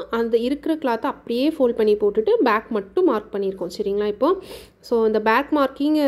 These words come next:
முடிஞ்சதுமே நீங்க இப்போ கிராஸ் கட்டிங்கா இருந்துச்சு அப்படின்னா,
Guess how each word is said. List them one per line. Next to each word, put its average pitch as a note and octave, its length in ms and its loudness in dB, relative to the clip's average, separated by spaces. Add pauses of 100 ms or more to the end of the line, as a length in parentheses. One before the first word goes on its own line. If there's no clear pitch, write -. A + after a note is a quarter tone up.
(180)
முடிஞ்சதுமே C4 840 0
நீங்க A3+ 500 2
இப்போ G#3+ 160 -4
கிராஸ் B3+ 360 -2
கட்டிங்கா A#3+ 420 2 (120)
இருந்துச்சு A3+ 320 -2
அப்படின்னா, A3 560 0